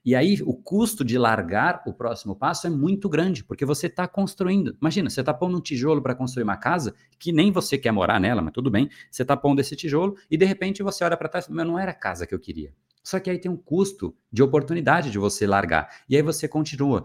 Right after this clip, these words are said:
Só que aí vai piorando. Porque aí a sociedade vira, de alguma maneira, por vários motivos e,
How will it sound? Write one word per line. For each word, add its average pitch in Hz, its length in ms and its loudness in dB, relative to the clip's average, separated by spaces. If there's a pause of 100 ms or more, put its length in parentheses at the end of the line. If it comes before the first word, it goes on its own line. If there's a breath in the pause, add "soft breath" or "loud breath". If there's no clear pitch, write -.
(120 loud breath)
Só 156 140 -2
que 180 100 -6
aí 175 40 -2
vai 175 100 -2
piorando. 123 520 4 (160 loud breath)
Porque 131 220 0
aí 131 420 4
a 98 80 0
sociedade 110 560 -2
vira, 104 320 2
de 87 120 -10
alguma 82 180 -2
maneira, 92 380 2
por 76 180 -16
vários 80 300 -4
motivos 87 560 -4
e, 82 80 -6